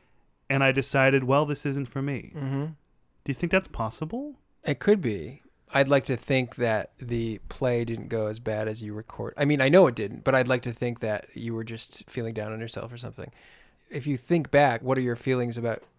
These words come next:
Speaker 2: I mean, you still love Jim Henson. So
Speaker 1: I still love Jim Henson. I just know that I'm not a Muppeteer
Speaker 2: Yeah.
Speaker 1: today, and I, and at one point I wanted to be,
Speaker 2: Mm-hmm.
Speaker 1: you know, but kids wanna be astronauts, and they
Speaker 2: Right.
Speaker 1: don't turn out to be astronauts, and it's not because they had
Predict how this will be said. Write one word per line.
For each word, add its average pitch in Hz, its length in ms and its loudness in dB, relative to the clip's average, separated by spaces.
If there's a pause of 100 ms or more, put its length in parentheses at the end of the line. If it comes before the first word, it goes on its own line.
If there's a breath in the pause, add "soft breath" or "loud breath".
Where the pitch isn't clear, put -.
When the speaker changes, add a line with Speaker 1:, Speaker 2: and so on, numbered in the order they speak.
(680 soft breath)
Speaker 2:
I - 60 -2
mean, 147 140 4
you 120 80 0
still 185 220 4
love 135 140 4
Jim 113 180 -4
Henson. 113 400 -6
So 180 80 2
Speaker 1:
I - 20 2
still 294 220 2
love 285 120 6
Jim 220 140 2
Henson. 185 280 0
I 156 120 2
just 196 180 0
know 190 220 6
that 165 260 4 (140)
I'm 147 140 4
not 160 140 6
a 156 40 0
Muppeteer 147 580 0 (140)
Speaker 2:
Yeah. 127 80 0
Speaker 1:
today, 147 400 2
and 127 120 -2
I, 127 220 0
and 127 260 -4
at 120 140 -2
one 127 160 0
point 131 240 -4
I 123 120 -2
wanted 139 500 0
to 107 100 -8
be, 92 320 -6
Speaker 2:
Mm-hmm. 127 320 2 (140)
Speaker 1:
you 165 100 -6
know, 117 160 -4
but 170 220 -6
kids 180 180 0
wanna 180 140 4
be 180 80 4
astronauts, 147 640 0
and 131 100 2
they 117 40 4
Speaker 2:
Right. 120 100 0
Speaker 1:
don't 117 160 -2
turn 110 140 -6
out - 220 -6
to - 60 -20
be 120 80 -4
astronauts, 113 420 -6
and 120 80 0
it's 110 140 -4
not 117 160 0
because 113 240 -2
they 101 100 -6
had 107 260 -4